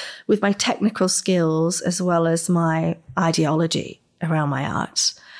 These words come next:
But it's allowing me to develop those things like better languaging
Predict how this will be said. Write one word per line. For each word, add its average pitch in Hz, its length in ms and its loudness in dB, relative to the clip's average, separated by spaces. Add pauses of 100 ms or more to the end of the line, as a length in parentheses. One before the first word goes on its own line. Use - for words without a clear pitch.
(220)
But 233 120 4
it's - 180 2
allowing 208 380 4
me 196 160 6
to 196 100 4
develop 196 540 2
those 170 240 2
things 160 360 2
like 160 300 0 (760)
better 233 300 2
languaging 190 1000 4